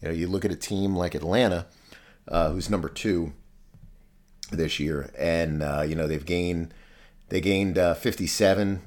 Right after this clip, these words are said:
and this is before they, they signed Bud Dupree. I don't even know what that's about. Um, you know, and they gained a net, a net gain of about forty-four million this year, and,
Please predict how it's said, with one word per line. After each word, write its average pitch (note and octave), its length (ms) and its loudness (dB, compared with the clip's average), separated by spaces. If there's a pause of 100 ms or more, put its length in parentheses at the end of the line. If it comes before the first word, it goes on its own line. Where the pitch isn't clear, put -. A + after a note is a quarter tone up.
and F2 140 0
this F2+ 140 -2
is E2+ 60 -6
before F2+ 460 0
they, D#2+ 280 2
they D2+ 180 -2
signed E2 340 -2
Bud D#2+ 200 0
Dupree. D2+ 360 -6
I A#2+ 140 4
don't D2 160 2
even B1+ 160 -8
know C#2 80 -6
what D2+ 200 -4
that's D2+ 240 -4
about. - 380 -10 (400)
Um, D#2+ 580 2
you G#2+ 80 0
know, G2 80 4
and F2 80 2
they F2 80 4
gained G2 280 2
a F2 40 0
net, F#2+ 460 0
a F2 60 0
net G2 240 2
gain F#2 200 0
of E2+ 100 -2
about E2 260 0
forty-four F2 560 -2
million E2+ 380 2
this E2 200 -2
year, F2 320 -2 (120)
and, D#2+ 560 -2